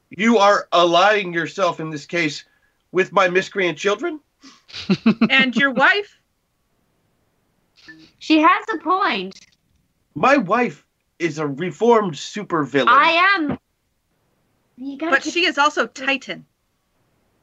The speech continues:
Speaker 2: And at some point, Titan will come back.
Speaker 1: Right. Right. And, and,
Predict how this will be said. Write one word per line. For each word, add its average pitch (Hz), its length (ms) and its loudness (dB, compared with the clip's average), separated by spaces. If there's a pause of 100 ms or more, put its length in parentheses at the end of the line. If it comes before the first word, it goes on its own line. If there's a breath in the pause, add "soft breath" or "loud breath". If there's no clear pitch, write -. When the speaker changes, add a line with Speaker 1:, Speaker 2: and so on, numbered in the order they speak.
(1200)
Speaker 2:
And 247 120 2
at 269 140 -2
some 494 200 0
point, 262 260 -6
Titan 277 380 -4
will 190 120 -12
come 170 240 -16
back. - 400 -12 (400)
Speaker 1:
Right. 247 480 0 (640)
Right. 262 480 -2 (3750)
And, 226 140 -16
and, 226 200 -14